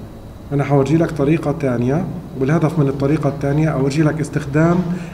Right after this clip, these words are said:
النون. الطريقة التانية إنه بدل ما أنت تعطي قيمة للسمولست،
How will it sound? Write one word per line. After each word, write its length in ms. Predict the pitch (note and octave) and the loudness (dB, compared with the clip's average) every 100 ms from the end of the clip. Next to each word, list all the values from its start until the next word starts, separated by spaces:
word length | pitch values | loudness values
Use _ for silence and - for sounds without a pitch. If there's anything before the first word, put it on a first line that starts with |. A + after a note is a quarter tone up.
| - | -2
النون. 400 | D#3+ D#3+ D#3 - - - - - - - - - - - - - - - - - - | 4 6 6 4 0 -4 -10 -14 -16 -16 -16 -16 -18 -18 -18 -18 -18 -18 -18 -18 -16
الطريقة 420 | - D#3+ G#3 G#3+ | -2 4 4 4
التانية 540 | F3 - B2+ A2+ B2 B2+ | 2 4 4 4 2 0
إنه 680 | C#3 C#3 C#3+ C#3+ C#3+ C#3+ C#3+ D3 | 0 4 6 6 4 2 -6 0
بدل 280 | D#3+ G3+ F#3+ | 4 6 6
ما 140 | F#3 F#3+ | 6 4
أنت 140 | F3 | 2
تعطي 360 | F3 F#3 E3 D3 | 2 0 0 0
قيمة 360 | - F3+ D3 | 2 4 4
للسمولست، 760 | B2+ B2 A#2+ B2+ A#2+ B2+ D#3 | 4 2 0 -2 0 0 0